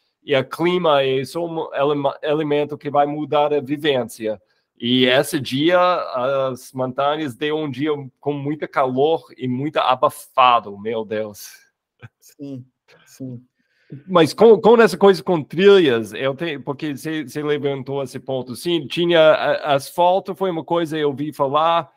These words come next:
Speaker 1: de pessoas falando, "Falta de mar." E eu vou falar, eu tô percebendo na sua Insta, eu tô vendo muitas fotos de você pegando trilhas legais, e além disso, uns trilhas que vai seguindo o mar aí.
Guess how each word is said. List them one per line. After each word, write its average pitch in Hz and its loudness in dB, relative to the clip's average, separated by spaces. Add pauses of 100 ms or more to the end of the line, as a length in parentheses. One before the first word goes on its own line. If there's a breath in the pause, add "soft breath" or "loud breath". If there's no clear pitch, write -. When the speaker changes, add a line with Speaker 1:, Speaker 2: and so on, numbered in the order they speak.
(120)
Speaker 1:
de - -20
pessoas 143 -6
falando, 156 -2 (240 soft breath)
"Falta 220 2
de 185 -8
mar." 156 4 (180)
E 165 0
eu 196 2
vou 220 2
falar, 220 4
eu 151 0
tô 202 0
percebendo 202 -4
na 190 0
sua 226 -2
Insta, 135 -2
eu 170 -4
tô 214 -4
vendo 196 -6
muitas 190 -6
fotos 220 0
de 202 -10
você 180 0
pegando 151 0
trilhas 123 -2
legais, 220 2
e 185 -2
além 320 -2
disso, 220 -2 (920)
uns 233 -4
trilhas 226 2
que 214 -2
vai 208 2
seguindo 214 -6
o 208 4
mar 180 4
aí. 110 -2